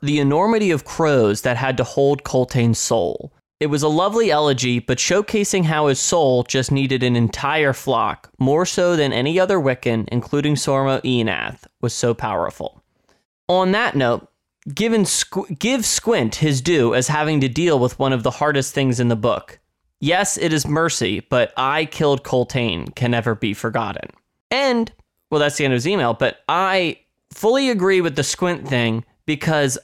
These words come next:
when I think about my memory of first reading the p-, p-, section, I was so caught up in the moment. I'm like, "Oh my God, everyone's dying, blah, blah, blah, blah, blah." And then I'm like, "Why are we reading about this archer?" And then, like, I don't know, it's just a, such an interesting point of view shift to ha-,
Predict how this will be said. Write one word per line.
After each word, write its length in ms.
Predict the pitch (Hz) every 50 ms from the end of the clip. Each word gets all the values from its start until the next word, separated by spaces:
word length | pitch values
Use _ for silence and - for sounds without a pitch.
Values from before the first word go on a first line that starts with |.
| _
when 180 | - 147 151 156
I 220 | 156 156 180 190
think 220 | 185 - 185 160 165
about 420 | 139 151 143 139 135 - - -
my 140 | 131 131 131
memory 400 | 131 135 143 151 151 143 139 127
of 80 | 127 -
first 300 | - 135 127 120 - -
reading 320 | 160 170 170 151 135 127
the 280 | 123 117 113 110 95 - -
p-, 80 | - - _ -
p-, 80 | - -
section, 440 | - - 180 196 - - 135 113 107
I 60 | 110
was 140 | 107 113 -
so 120 | - 123
caught 240 | 113 - 127 117 110
up 140 | 113 - -
in 60 | 110
the 60 | 110 110
moment. 340 | 117 131 143 147 143 117
I'm 80 | 80 85
like, 160 | 76 73 -
"Oh 80 | 71 -
my 60 | -
God, 200 | 90 95 95 107 113
everyone's 300 | - - - - - -
dying, 400 | - 110 110 90 73 55 - 71
blah, 140 | 71 65 -
blah, 160 | - - 60
blah, 200 | - 78 71 78
blah, 180 | 80 - - 50
blah." 180 | - - - -
And 100 | - 95
then 80 | 117 107
I'm 100 | 110 104
like, 200 | 71 80 - -
"Why 140 | 117 117 117
are 60 | 120
we 100 | 120 117
reading 280 | 107 107 101 - -
about 120 | - - -
this 140 | - 139 -
archer?" 640 | - 165 185 185 175 - 196 190 180 175 170 165 - _ - -
And 60 | 135
then, 320 | 151 165 165 160 156 151 -
like, 300 | - 131 127 127 120 -
I 100 | 143 165
don't 120 | 165 165 160
know, 120 | 170 170
it's 120 | 143 131 -
just 200 | 147 131 - 143
a, 140 | 135 120 -
such 240 | - - 165 - -
an 80 | 127 -
interesting 600 | - 165 175 - - 170 - - 175 151 143 127
point 340 | - - - 156 156 151 143
of 80 | 131
view 320 | 117 117 123 131 147 156 160
shift 480 | - - - 170 165 170 165 - - -
to 100 | - 120
ha-, 600 | 117 - 135 127 123 120 120 123 120 117 120 110